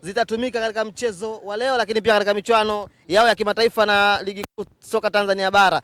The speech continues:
Young Africans wamekata tiketi, wako hapa mashabiki wengi, wengi kweli kweli, Sizia Sports kwa ajili ya kwenda kusupport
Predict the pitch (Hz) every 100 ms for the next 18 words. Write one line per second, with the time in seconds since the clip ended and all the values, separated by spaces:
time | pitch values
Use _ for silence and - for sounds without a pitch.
0 | - _ - 202 247 262 - 269 240 240
1 | 240 254 240 220 208 262 214 233 247 240
2 | 233 240 233 226 233 196 233 262 254 240
3 | 240 254 240 233 247 247 226 240 240 226
4 | - _ _ - 233 233 - 233 - 214
5 | 226 226 202 226 208 202 208 196 226 185